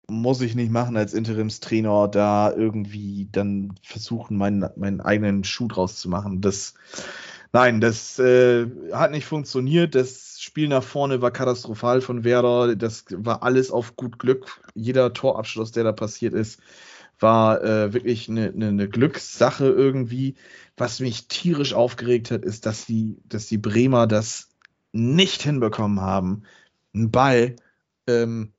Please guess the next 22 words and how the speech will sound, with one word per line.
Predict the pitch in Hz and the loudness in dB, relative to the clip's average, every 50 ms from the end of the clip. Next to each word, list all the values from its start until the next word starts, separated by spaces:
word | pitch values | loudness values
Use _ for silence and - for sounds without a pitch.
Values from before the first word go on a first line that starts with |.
| _ _ - | _ _ 0
nicht | 123 147 160 - - - - - _ | 2 2 2 2 0 -6 -14 -16 _
zentral | - - 139 127 127 - 131 131 135 123 | -2 -2 -2 -2 -2 0 0 2 4 4
aufs | 117 113 117 | 2 0 0
Tor | - 127 120 120 | -2 -2 -2 -2
zu | - 101 87 | -2 -6 -10
bringen. | 92 95 95 95 | -10 -8 -6 -4
Also | 104 110 117 107 - - - _ | -2 -2 -2 -2 -4 -8 -20 _
jeder | _ - 123 143 180 185 185 180 | _ -2 2 6 6 8 8 6
Torschuss | 180 - 156 156 147 147 - 156 147 - - | 4 2 0 -2 -2 -2 -4 -6 -8 -6 -6
ging | - 123 120 117 | -6 -6 -6 -6
zentral | 117 - 156 156 156 160 - - - 117 117 120 120 117 - - - | -6 -6 -4 -4 -4 -6 -8 -6 -4 0 0 2 2 2 0 -2 -2
aufs | 110 131 139 - - - | -2 -2 -2 -4 -8 -14
Tor, | - - 117 110 107 107 - - | -12 -8 -4 -2 0 0 0 2
auf | - 117 127 131 - | 2 2 2 2 0
den | 139 131 127 | -2 -4 -4
Torhüter. | - - 120 113 110 113 110 113 104 | -4 -2 -2 0 0 0 0 -2 -6
Du | 104 117 107 90 | -6 -6 -6 -6
als | 113 113 - | -6 -8 -8
ehemaliger | - - 117 117 110 110 104 107 101 101 101 101 | -2 0 2 2 2 2 0 0 0 0 0 0
Torhüter | - 107 104 101 101 95 | 0 0 0 2 2 2
weißt | 95 101 110 110 - 107 | 4 4 4 4 2 0
ja, | 101 92 | -2 -2